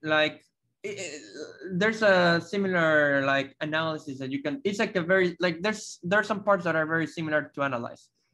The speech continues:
But, like, if you send me an email, I can give you at least some reference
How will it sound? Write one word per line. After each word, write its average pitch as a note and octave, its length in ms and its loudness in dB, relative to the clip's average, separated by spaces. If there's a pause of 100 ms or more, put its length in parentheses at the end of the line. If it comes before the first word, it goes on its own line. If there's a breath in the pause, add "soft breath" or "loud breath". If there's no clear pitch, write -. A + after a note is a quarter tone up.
(120)
But, D#3+ 180 2
like, D#3+ 340 0
if F3 180 -2
you F#3 120 -6
send G3 200 -6
me F3 100 0
an D#3 100 0
email, D3+ 220 0
I C#3+ 120 -2
can C#3 240 -8
give C#3+ 160 -4
you B2+ 380 -2 (120)
at D3 100 -4
least D#3 160 -2
some D3 120 -4
reference C#3 540 -2